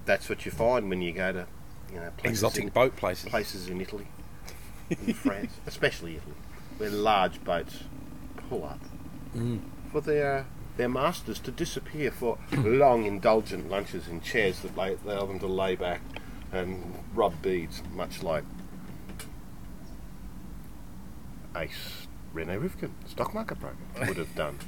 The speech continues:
Speaker 2: <laughs>
Speaker 1: enjoying his waterfront activities,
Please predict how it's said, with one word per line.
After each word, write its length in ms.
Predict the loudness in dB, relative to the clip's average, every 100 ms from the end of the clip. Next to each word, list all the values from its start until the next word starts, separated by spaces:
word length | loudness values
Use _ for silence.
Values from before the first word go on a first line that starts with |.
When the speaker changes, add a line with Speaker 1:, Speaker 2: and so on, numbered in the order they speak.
| -8
Speaker 2:
<laughs> 240 | -8 -10 -4
Speaker 1:
enjoying 640 | 2 2 4 4 4 4
his 200 | 2 0 -2
waterfront 560 | -2 -2 -4 -4 -4
activities, 600 | -2 -4 -6 -6 -4 -6